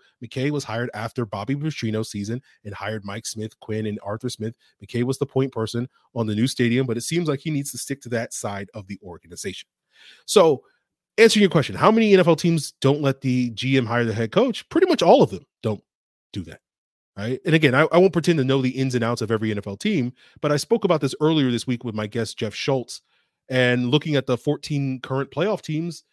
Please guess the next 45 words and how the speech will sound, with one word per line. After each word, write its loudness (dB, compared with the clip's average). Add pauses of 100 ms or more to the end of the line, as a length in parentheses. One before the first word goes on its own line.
(360)
I -4
don't -2
think -4
a 0
single -2
one 0 (380)
had -2
the 2
head -2
coach -2 (140)
hired 0
directly 0
by 0
the -2
general -4
manager. 0
And -2
I'm -4
looking -2
around 2
the 0
rest 0
of -2
the 0
league, 2
I 2
don't -4 (320)
feel 0
like -4
any 0
of 4
the 2
other 0 (120)
active -10
coaches -6
in -6
the -4
N -2
F -8
L -8 (400)
are, -4
are -4
that -10
way, -14 (380)
right? -4